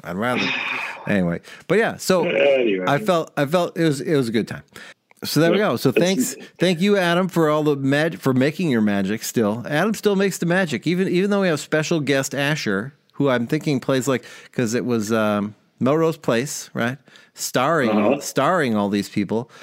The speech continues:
Speaker 1: but
Speaker 2: <laughs>
Speaker 1: Heather, Heather Locklear, special guest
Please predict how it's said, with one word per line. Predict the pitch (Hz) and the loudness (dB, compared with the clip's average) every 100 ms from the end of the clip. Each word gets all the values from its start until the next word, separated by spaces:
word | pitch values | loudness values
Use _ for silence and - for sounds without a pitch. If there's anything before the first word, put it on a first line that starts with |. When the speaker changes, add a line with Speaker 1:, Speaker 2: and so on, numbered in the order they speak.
| - _ 104 | -20 _ -2
Speaker 1:
but | 117 - - | 0 0 0
Speaker 2:
<laughs> | 165 - | 0 0
Speaker 1:
Heather, | 143 151 170 - | 0 2 0 -4
Heather | - 165 165 151 | -4 -2 2 2
Locklear, | 143 233 240 135 113 117 127 147 - - _ _ _ _ - - - - _ | 2 0 0 0 2 2 -2 -6 -12 -18 _ _ _ _ -20 -20 -20 -20 _
special | - - 147 143 139 | -10 -2 0 2 0
guest | 185 - - - | -2 -4 -12 -18